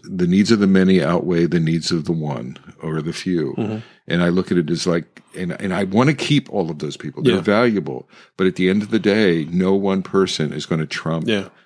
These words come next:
Speaker 1: the team. And I will ha-, you know,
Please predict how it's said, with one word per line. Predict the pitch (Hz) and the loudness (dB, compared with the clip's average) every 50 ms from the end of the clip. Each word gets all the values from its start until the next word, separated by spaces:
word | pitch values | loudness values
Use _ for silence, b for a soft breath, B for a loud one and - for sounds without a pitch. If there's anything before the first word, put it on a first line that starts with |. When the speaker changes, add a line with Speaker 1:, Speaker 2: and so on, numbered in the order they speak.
| b b | b b
Speaker 1:
the | - - 175 | -2 -2 -2
team. | - - - 139 175 180 104 73 69 76 - b b b b b b b | 0 -2 0 0 2 2 0 0 -2 -4 -8 b b b b b b b
And | - - 87 87 82 | -4 -2 -2 -2 -2
I | - 85 90 92 | -2 0 2 2
will | 98 98 98 95 90 87 82 82 78 - _ _ _ - - | 4 4 4 4 4 2 0 -2 -4 -8 _ _ _ -14 -8
ha-, | - 85 80 - | -6 -6 -6 -4
you | - 92 85 | -4 -4 -4
know, | 78 73 - | -4 -4 -4